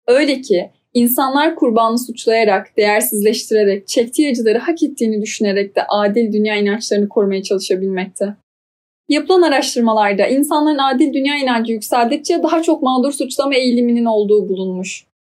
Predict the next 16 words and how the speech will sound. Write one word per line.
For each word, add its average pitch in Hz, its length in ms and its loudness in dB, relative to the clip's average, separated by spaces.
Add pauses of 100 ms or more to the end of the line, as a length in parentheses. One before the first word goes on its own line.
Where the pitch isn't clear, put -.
(600)
Bu 339 100 4
inanç 294 440 2
insanların 254 640 2
mağdura 247 440 2
karşı 233 420 -2
katı 311 480 0
ve 320 160 4
duyarsız 226 560 0
bir 226 60 2
hale 202 340 0
gelmesine, 196 760 -2 (380)
mağdurun 233 540 2
suçlanmasına, 254 1000 -2 (140)
değersizleştirilmesine, 214 1400 0 (100)
hor 240 220 4
görülmesine 196 840 -2